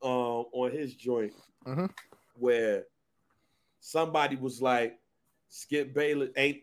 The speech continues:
Speaker 1: E S P N ain't gonna do nothing about Skip Bayless." And Trey was like, "He don't work at E S P N." You know what, Mike? I don't even get mad at that. You know why I don't get mad at that? 'Cause they clearly don't watch Skip Bayless. <laughs>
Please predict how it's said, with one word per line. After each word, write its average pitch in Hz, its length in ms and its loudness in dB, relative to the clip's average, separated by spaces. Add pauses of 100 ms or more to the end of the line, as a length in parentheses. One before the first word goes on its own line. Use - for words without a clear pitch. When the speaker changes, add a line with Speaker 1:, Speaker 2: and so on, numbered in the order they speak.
Speaker 1:
E 165 140 4
S 147 120 0
P 156 240 0
N 147 80 2
ain't 143 160 4
gonna 143 180 2
do 151 160 0
nothing 143 240 2
about 131 280 2
Skip 127 280 0
Bayless." 127 520 0 (680)
And 107 120 -4
Trey 156 200 4
was 131 140 4
like, 120 200 4
"He 131 100 2
don't 131 160 6
work 123 200 6
at 120 160 4
E 131 160 4
S 120 120 0
P 131 260 2
N." 90 200 0
You 320 100 2
know 254 160 4
what, 262 180 4
Mike? 262 300 0
I - 40 -6
don't 240 180 -2
even 226 120 -6
get 214 140 -4
mad 220 240 0
at 127 160 -2
that. 92 180 -4 (1080)
You 196 100 -4
know 240 100 4
why 262 140 6
I - 20 8
don't 254 100 4
get 254 120 0
mad 277 220 6
at 269 140 0
that? 302 220 6
'Cause 160 140 -2
they 208 120 6
clearly 285 380 -2
don't 262 240 0
watch 285 200 2
Skip 302 200 -4
Bayless. 294 380 4 (340)
<laughs> 392 160 12